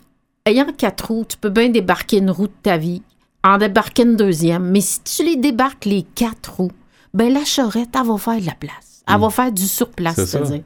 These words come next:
Speaker 2: ça bouge plus, là.
Speaker 1: Donc, c'est un peu comme ça, je leur
Speaker 2: Ouais.
Speaker 1: présente un, un humain qui, en quelque part, peut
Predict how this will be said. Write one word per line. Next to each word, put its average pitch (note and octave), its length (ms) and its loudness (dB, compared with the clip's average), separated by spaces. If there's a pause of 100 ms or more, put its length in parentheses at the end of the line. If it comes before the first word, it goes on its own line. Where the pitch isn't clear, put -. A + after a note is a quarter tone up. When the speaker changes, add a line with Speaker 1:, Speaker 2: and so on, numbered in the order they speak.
Speaker 2:
ça - 60 -2
bouge G2 280 -4
plus, C3+ 180 -4
là. F2 80 -4
Speaker 1:
Donc, F#3+ 440 0
c'est - 200 -4
un A#3+ 120 0
peu C#4 140 -4
comme A3+ 200 -2
ça, A#3 200 -2
je A3 160 -6
leur D#3+ 180 -2
Speaker 2:
Ouais. - 80 -20
Speaker 1:
présente F#3 600 -2
un, D#3 240 0
un F3 220 -2
humain F#3 480 -2
qui, F3+ 260 -6
en D#3+ 100 -4
quelque - 240 -6
part, A3 260 -2
peut C#4+ 440 0